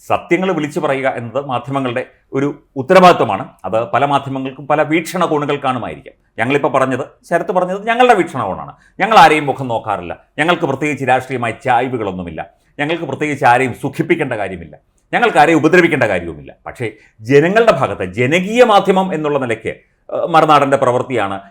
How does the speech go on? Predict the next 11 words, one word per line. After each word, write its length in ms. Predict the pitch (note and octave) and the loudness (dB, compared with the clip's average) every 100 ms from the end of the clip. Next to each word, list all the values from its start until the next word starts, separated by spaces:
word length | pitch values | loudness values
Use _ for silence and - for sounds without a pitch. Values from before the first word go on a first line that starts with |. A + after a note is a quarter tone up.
| - | -10
ഇപ്പൊ 160 | A2 | -6
പറഞ്ഞത്. 400 | F#2+ D#2+ - - - _ - | -4 -4 -10 -18 -20 _ -8
ഞങ്ങൾ 200 | C3 D#3 | -4 -2
മുഖം 260 | C#3+ D#3 | -2 0
നോക്കാതെ 360 | E3 - C3+ B2 | 2 2 2 0
കാര്യങ്ങൾ 380 | A#2+ A#2 A#2 G2+ | -2 -4 -6 -8
വിളിച്ചു 260 | F#2 F#2 | -8 -8
പറയും, 220 | F#2 D2+ - | -12 -14 -4
സത്യങ്ങൾ 360 | D#3+ E3 F#3 D#3+ | -2 0 -2 -2
വിളിച്ചു 280 | B2+ A#2 G2+ | -4 -6 -8
പറയും, 200 | D2 | -10